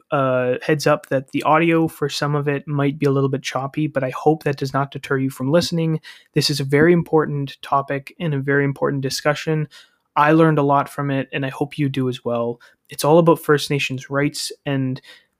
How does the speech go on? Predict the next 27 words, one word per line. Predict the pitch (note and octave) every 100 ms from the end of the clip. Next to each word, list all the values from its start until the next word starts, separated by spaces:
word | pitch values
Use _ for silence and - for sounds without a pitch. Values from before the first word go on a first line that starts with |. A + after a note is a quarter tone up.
| _ _ _
uh, | C#3+ C3+ B2+
in | C#3 C3+
Canada, | C#3 C3+ C3 B2+ B2 _
and | C#3+ C3
a | - C3
lot | B2+ C3 C3+
of | C#3
discussion | C#3 - C3+ B2+ - B2+
therein. | B2 A#2+ B2 A#2+ C3 _ _ _
Please | - D3+ D3+ C#3+ C#3
don't | - D3 D#3+
let | D3+ C#3
the | C#3 C3+ C3 B2 _ _ _ -
subpar | - - B2 C#3 - C3 C3 B2+
audio | B2+ C3 B2+ B2+ B2 B2+
problems, | - B2 C3 B2 B2 - - - _ _ _ _ _
uh, | - C3
deter | C3+ C#3 C#3+
you | B2+
from | A#2+ B2
listening. | A#2 - - - _ _ _ _ _ _
Thank | C3+ A#2+ -
you, | - - -
and | C3+
enjoy | B2+ A#2
the | A2+
show. | - - -